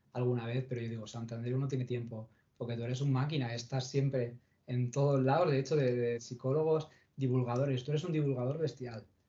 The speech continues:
Y, y sé que, sé cómo te mueves. De hecho, eh, muchas veces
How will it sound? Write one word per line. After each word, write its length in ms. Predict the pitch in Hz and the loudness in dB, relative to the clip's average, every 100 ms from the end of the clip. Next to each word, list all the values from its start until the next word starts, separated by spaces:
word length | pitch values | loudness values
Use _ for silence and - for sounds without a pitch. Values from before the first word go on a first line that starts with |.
| - _ - | -20 _ -4
Y, 500 | 151 139 127 127 143 | 2 4 6 4 0
y 60 | 165 | -4
sé 200 | - 131 | -4 -2
que, 220 | 147 139 | 0 0
sé 140 | 131 156 | 0 2
cómo 220 | 196 156 | 2 2
te 80 | 135 | 2
mueves. 240 | 135 151 127 | 2 2 2
De 60 | |
hecho, 300 | 131 135 - _ _ _ - | 2 0 -2 _ _ _ 0
eh, 400 | 127 127 127 139 127 | 2 4 2 0 -2
muchas 280 | 131 139 156 | 0 2 2
veces 300 | 151 160 151 | 2 2 0